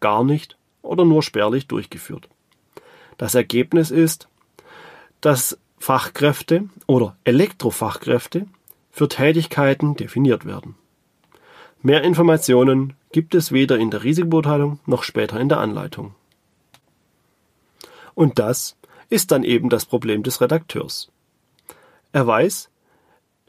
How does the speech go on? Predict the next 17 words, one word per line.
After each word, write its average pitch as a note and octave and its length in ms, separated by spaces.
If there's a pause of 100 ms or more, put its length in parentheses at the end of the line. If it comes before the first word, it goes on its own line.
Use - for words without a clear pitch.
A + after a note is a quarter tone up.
(280)
dass D3 200
die C#3+ 140 (280)
Elektroinstallation D#3 1200
durch D#3 220
eine B2 180
Elektrofachkraft C3+ 1080
gemacht F3+ 380
werden G#2+ 220
muss. G2 340 (1300)
Aber A#2+ 240
was A2 240
weiß C#3 500
diese A2 220
Person? F#2+ 520 (1500)
Sie - 180
weiß A#2+ 300
vermutlich, E3+ 720